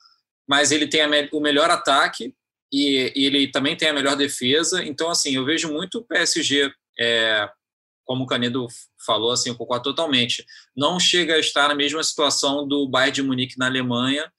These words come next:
é, mas ele, ele tem, ele,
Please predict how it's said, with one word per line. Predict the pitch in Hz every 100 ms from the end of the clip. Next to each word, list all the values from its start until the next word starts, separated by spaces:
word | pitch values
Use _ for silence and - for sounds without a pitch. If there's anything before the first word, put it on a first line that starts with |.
| _ _ _ _ -
é, | 123 123 123
mas | 120 127 127
ele, | 139 143 151
ele | 156 156 143 139
tem, | 143 143 151 165 170 160 -
ele, | 127 127